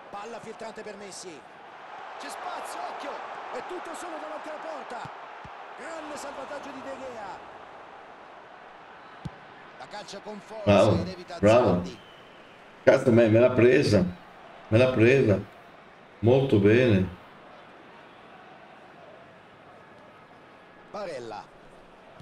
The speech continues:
Speaker 1: Errore qui, pallone sprecato.
Speaker 2: Oh, bravo.
Speaker 1: Ansu Fati. Pedri.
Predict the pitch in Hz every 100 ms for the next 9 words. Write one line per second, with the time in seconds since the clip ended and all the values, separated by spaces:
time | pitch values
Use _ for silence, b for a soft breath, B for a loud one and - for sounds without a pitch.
0 | - - - - - - - - - 196
1 | 240 208 202 220 190 170 175 208 175 156
2 | 185 175 160 147 135 - 175 147 95 90
3 | 120 - - - - - - - - -
4 | 190 175 127 - 87 - - 180 113 262
5 | 330 107 90 87 - 104 - 101 87 -
6 | - - - - - - - - - -
7 | - - - - - - 139 117 107